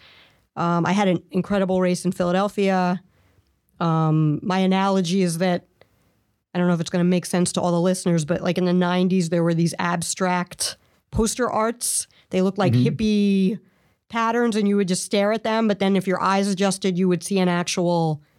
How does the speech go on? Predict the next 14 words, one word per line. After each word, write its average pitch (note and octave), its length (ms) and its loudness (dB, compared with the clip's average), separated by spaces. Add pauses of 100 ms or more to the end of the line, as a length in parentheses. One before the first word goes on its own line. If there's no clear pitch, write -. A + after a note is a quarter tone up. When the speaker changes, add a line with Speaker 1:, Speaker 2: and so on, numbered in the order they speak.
(140)
Speaker 1:
image G#3+ 320 0
in B3 120 2
there. A#3+ 340 -2 (520)
There F3 100 0
would F3 100 0
be, F3 80 0
like, F3 160 0
a F3 40 0
landscape E3 600 2
or D#3+ 80 2
a D#3 60 0
boat E3+ 380 0
or F3+ 80 -2
something. F#3+ 460 0